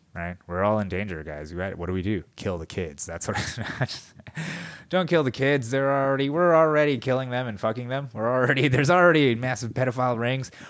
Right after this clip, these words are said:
Our phones, our electronics are made by children. Our clothes, everything's made by children. Children are the number one, um, at risk for poverty.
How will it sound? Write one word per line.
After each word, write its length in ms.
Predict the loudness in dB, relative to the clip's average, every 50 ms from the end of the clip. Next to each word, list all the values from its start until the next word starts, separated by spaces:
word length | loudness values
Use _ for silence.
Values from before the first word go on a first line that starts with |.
| -8 0
Our 220 | 2 2 2 2 0
phones, 440 | -2 -4 -2 0 0 0 -2 -2 0
our 120 | 0 0
electronics 560 | 2 2 0 0 0 0 0 0 0 -4 -6 -8
are 80 | -6
made 240 | -4 -2 -2 -2 0
by 120 | -2 -2
children. 440 | -2 -2 -4 -4 -4 -4 -6 -8 -6
Our 100 | -8 -10
clothes, 420 | -10 -4 -2 -2 -2 -2 -4 -8 -12 -20 -20 -18 -8
everything's 440 | -4 0 0 2 2 2 0 0 -4
made 160 | -4 -2 0
by 100 | 0 0
children. 460 | 0 0 -2 -2 -2 -4 -8 -12 -12 -16 _ -20 -20 -20 -18 -8
Children 440 | -4 -2 -2 0 2 0 0 0
are 320 | -2 -2 -2 0 0 0 0
the 120 | 0 -2
number 260 | -2 -2 0 2 2
one, 640 | 2 2 0 0 0 0 -2 -4 -6 -8 -8 -10 -12 -10
um, 480 | -8 -6 -4 -2 -2 -4 -4 -6 -12 -18 _ _ _ _ _ -10 -6
at 160 | -6 -6 0
risk 260 | 0 0 0 0 -4
for 140 | -10 -12 -12
poverty. 600 | -4 -2 0 0 2 0 0 0 0 -2 -2 -4